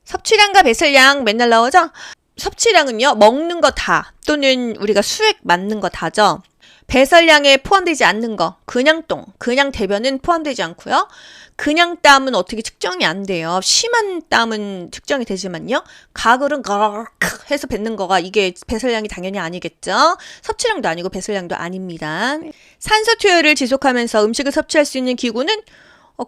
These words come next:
콧구멍에다가는 이 산소를 주지만 입이 멀쩡해야 밥을 먹을 수 있잖아요.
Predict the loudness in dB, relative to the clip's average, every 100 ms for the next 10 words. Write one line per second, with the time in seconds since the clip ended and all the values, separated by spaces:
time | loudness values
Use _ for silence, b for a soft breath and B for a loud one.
0 | _ _ _ -16 -10 0 2 4 4 6
1 | 6 4 2 2 0 -2 -4 -4 -6 -8
2 | -2 2 2 2 -2 -2 2 4 4 2
3 | -2 0 0 0 0 -4 -2 -2 -2 -4
4 | -4 -8 -8 -10 -8 -4 -6